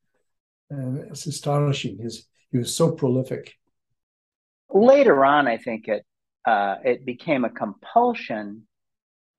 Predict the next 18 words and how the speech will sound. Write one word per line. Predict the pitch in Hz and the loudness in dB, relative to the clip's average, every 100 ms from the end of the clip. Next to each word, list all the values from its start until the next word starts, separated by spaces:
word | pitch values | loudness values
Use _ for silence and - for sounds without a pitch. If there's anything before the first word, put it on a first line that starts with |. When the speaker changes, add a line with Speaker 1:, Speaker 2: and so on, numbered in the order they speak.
| - | -8
Speaker 2:
And, | 233 247 233 | -6 -6 -6
you | 262 | 0
know, | 277 240 208 190 _ _ _ _ _ _ - | 4 4 4 -2 _ _ _ _ _ _ -20
i-, | |
the, | 190 170 208 190 180 175 175 | -18 0 0 0 -4 -6 -2
the | 185 | -2
jury | 175 190 190 180 | 2 6 8 6
is | 185 | 4
still | 190 185 | 2 4
out. | 208 127 120 | 4 2 0
I | |
mean, | 147 147 139 139 _ 156 | -6 -6 -8 -12 _ 0
there | 143 143 | 2 2
are | 143 | -2
plenty | - 160 165 175 | -6 -4 -2 0
of | 156 143 | 0 2
artists | 143 143 147 - - | 0 0 -6 -10 -6
who, | 143 135 131 | -4 -2 -6